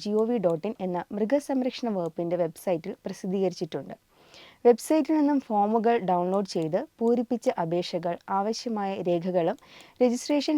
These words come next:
ഫീസായി മെമ്പർ സെക്രട്ടറി or കൺവീനർ, മൃഗക്ഷേമ ബോർഡ് കേരളത്തിൻ്റെ പേരിൽ തിരുവനന്തപുരത്ത് മാറാവുന്ന അയ്യായിരം രൂപയുടെ ചെക്ക്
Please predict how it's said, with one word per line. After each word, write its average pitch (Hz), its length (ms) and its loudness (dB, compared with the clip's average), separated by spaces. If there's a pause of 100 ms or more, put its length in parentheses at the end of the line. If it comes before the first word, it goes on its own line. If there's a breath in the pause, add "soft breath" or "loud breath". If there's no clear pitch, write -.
ഫീസായി 226 460 4 (420)
മെമ്പർ 226 280 2 (160)
സെക്രട്ടറി 196 560 -2
or 180 80 -2 (100)
കൺവീനർ, 175 480 0 (520 soft breath)
മൃഗക്ഷേമ 254 560 4 (100)
ബോർഡ് 180 240 6 (140)
കേരളത്തിൻ്റെ 220 600 2
പേരിൽ 175 240 0 (140)
തിരുവനന്തപുരത്ത് 233 680 0
മാറാവുന്ന 175 460 0 (160)
അയ്യായിരം 240 500 4
രൂപയുടെ 180 300 0 (100)
ചെക്ക് 175 360 -6